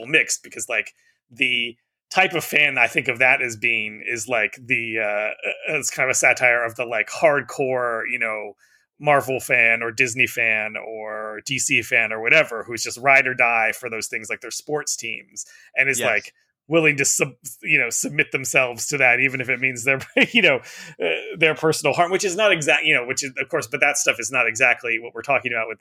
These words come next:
Speaker 1: like, the fancy cuisine, you know? So, like, I feel like the metaphor gets a little mixed there. Um, and I think Holt's performance, like, maybe telegraphs a little too early. He's so willing to, like, play
Speaker 2: He's
Speaker 1: a
Speaker 2: so
Speaker 1: dick,
Speaker 2: good.
Speaker 1: but
Speaker 2: Yeah, exactly.
Speaker 1: and he's, and he's great,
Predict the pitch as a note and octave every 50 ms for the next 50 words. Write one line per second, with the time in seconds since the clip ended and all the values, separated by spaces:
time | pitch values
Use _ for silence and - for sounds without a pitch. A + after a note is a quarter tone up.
0 | _ _ A2+ G#2+ - - A2+ G#2+ - - A#2+ A2+ - - A2+ G#2 - A#2 G#2+ A#2+
1 | C3 A#2+ A#2 A2+ B2 C3+ C#3 C3 A2 D3+ C#3+ C3+ B2+ B2 C#3 C3 - D3+ C3+ A#2
2 | - B2 B2 B2 A#2+ - B2+ A#2+ A2+ A2 - A#2+ B2 A#2 A2+ A2+ A2+ G#2+ - -
3 | - A#2+ A#2 A2+ A2+ A2 G#2 - - _ _ _ _ - _ _ _ - C#3 C3+
4 | C3 A#2+ A#2 A2+ A2 A2 - - _ _ _ _ _ _ E3+ E3 D#3+ D#3 - -
5 | D#3+ B2+ - D3+ - - - D#3+ C#3 C3 - - - - _ _ D3+ C3 - E3
6 | D3 C3+ B2 A2+ - - - C3 A#2 - - D#3 D#3+ C#3 C3 - C#3 B2+ B2+ B2+
7 | C#3+ B2+ B2+ - - E3 D3+ D3+ D3 - D#3+ D#3 D3 C#3+ D3+ D#3+ D3 A3+ A#3 -
8 | - B3+ B3 F#3+ D3+ C#3 C3 C#3 D#3 D#3+ C#3+ D3+ C3 B2+ - - - D3 C#3 B2+
9 | A#2 - F3 F3 E3 C#3+ - C3 C#3 C3+ - _ _ - B2 A2 G2+ F#2+ F#2+ -
10 | - A#2 G#2+ A#2+ A2 G3 F#3+ F#3 F#3+ G3 G3+ G3+ F3+ D3 - - - - E3+ F3
11 | D3+ G3 A3 E3+ D#3 D#3 G3+ A3+ G3+ E3 D3 -